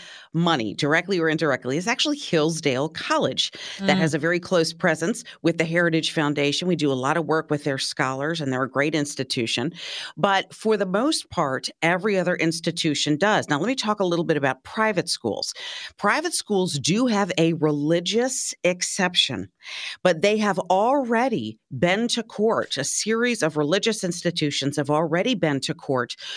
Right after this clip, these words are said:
Speaker 1: to try to fight for the separation of their spaces according to their traditional biblical beliefs. And they've had to fight the Biden administration all the way up to a number of the federal circuits.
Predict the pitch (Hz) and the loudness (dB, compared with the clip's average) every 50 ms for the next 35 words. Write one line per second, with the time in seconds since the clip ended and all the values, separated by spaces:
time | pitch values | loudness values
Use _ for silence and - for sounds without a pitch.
0 | - - - - 208 202 196 - - - - 185 185 226 240 214 - 190 185 - | -14 -4 -2 0 0 2 0 0 -2 0 0 0 2 0 0 0 -2 -2 -2 -6
1 | - - - - 214 214 285 294 202 - - - - - - 190 - 190 180 - | -6 -12 -12 -10 -4 -2 -2 -2 -2 -4 -6 -10 -10 -6 -6 -4 -2 -2 -2 0
2 | - 214 226 220 - 233 190 180 160 156 - - 165 170 165 165 160 165 190 175 | 0 0 0 0 0 0 2 2 2 2 0 0 0 0 0 0 0 0 0 -2
3 | 165 147 156 165 165 160 - - - - 139 127 123 - - 101 131 196 - - | -2 -2 0 0 0 -2 -4 -4 -2 0 0 0 -2 -2 -2 -2 -2 -2 -4 -8
4 | - - - - - - - - 214 214 - - - 196 196 190 196 202 190 - | -12 -12 -14 -14 -14 -4 -4 -4 -4 -4 -8 -4 -2 0 2 2 0 0 -2 -4
5 | - - 175 175 143 151 139 143 147 143 - - - 160 - - 131 127 - - | -2 -2 -2 0 0 0 2 2 0 -2 -4 -6 -6 -4 -2 -2 -2 0 0 0
6 | 135 139 135 143 165 180 175 - - - - - 127 107 160 151 - - 143 139 | 0 0 0 0 0 -2 -4 -10 -20 -20 -14 -14 -2 0 0 0 2 0 -4 -4
7 | - 151 147 156 165 175 170 - _ - 151 139 190 180 185 202 247 277 247 151 | -2 -2 -2 -2 -2 -4 -8 -14 _ -8 -2 -2 -2 -2 0 -2 -2 -2 -2 -2
8 | - - - - - - - - - - - - - 175 175 175 180 175 160 170 | -2 -2 -2 -2 -4 -6 -10 -16 -18 -18 -12 -4 0 0 2 2 2 0 0 -2
9 | - - - 214 233 269 262 - 262 - - 165 151 - 151 - 147 143 135 135 | -6 -6 -2 -2 -2 -2 -2 -4 -6 -2 -2 -2 -2 -2 -2 -2 0 0 0 0
10 | 135 131 - 131 127 123 - - - 127 120 120 - - 127 123 - - 170 165 | -2 -2 -2 -2 -2 -2 -4 -4 -2 -2 -2 0 0 -2 -2 -2 0 0 2 4
11 | 190 220 214 233 202 175 170 156 147 - 139 139 139 - - _ - - 170 143 | 4 4 2 2 0 2 0 0 0 0 0 0 0 -2 -4 _ -4 -2 0 0
12 | 151 156 151 151 156 170 180 196 214 226 220 - 160 160 165 - - - - - | 2 2 2 2 2 2 2 2 0 0 0 0 -2 -2 -2 -6 -6 -8 -4 -4
13 | 160 143 139 135 139 135 - - - - 196 185 180 175 131 - - - - | -2 -2 0 -2 -2 -2 -2 -2 -2 0 0 0 0 0 -2 -2 -2 -6 -8